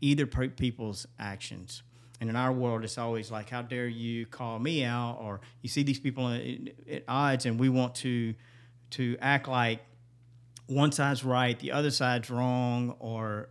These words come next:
or there, you know, there's a bad guy and a good guy. And some-, and sometimes people on the side of the truth, and then they're not. But, but Jesus is saying, "Hey, everybody needs to self, you know, take, take, take a time out and look inside and dig for the truth." So Jesus went,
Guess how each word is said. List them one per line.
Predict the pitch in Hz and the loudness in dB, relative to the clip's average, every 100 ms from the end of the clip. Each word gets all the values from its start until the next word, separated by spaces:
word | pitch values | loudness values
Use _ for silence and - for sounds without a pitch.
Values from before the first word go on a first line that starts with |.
| - | -10
or | 110 110 | -6 -6
there, | 107 117 131 | -2 -4 -4
you | 123 110 | -6 -6
know, | 104 | -6
there's | 113 110 | -8 -6
a | 113 | 0
bad | 135 139 | 4 4
guy | 135 127 127 | 6 4 4
and | 127 120 | 2 0
a | 113 | 0
good | 143 | 0
guy. | 127 117 117 - - | 2 2 2 -2 -6
And | - | 0
some-, | 147 208 160 | 2 0 0
and | 160 - | -2 2
sometimes | 202 208 202 175 | 2 4 4 2
people | 180 160 | 0 2
on | 156 | 2
the | |
side | 143 160 | 4 4
of | 151 | 2
the | |
truth, | 139 151 147 | 2 2 2
and | 139 123 | 2 2
then | 120 120 | 2 2
they're | 117 | 0
not. | 113 135 156 165 165 - - - - - | 2 4 4 4 0 -14 -20 -20 -18 -4
But, | 127 117 - - | -4 -4 -14 -6
but | 127 | -2
Jesus | 117 156 156 | 2 2 2
is | 131 | 0
saying, | - 127 117 | 2 4 4
"Hey, | 117 123 | 2 2
everybody | 117 135 127 | 2 2 2
needs | 120 107 | 2 -2
to | - | -4
self, | 120 104 - - | -6 -6 -10 -8
you | |
know, | 117 110 - - | -6 -6 -10 -4
take, | - - - | -4 -4 -12
take, | - 127 - - - - - | -6 -6 -6 -14 -14 -16 -4
take | - | -2
a | 120 | 0
time | 143 143 135 | 4 6 8
out | 143 139 117 - - - - - - - - - - - | 6 6 4 -2 -18 -20 -20 -20 -20 -20 -20 -20 -14 -2
and | 123 | 2
look | 131 127 | 2 2
inside | 131 - 151 135 127 | 0 2 4 4 2
and | 120 107 | 0 0
dig | 147 143 | 2 0
for | - 165 | -2 -4
the | 127 | -4
truth." | - 139 120 98 - - | -2 0 0 -4 -12 -18
So | - 131 | -8 -6
Jesus | 120 175 202 135 | 0 0 0 0
went, | 151 131 | -2 -4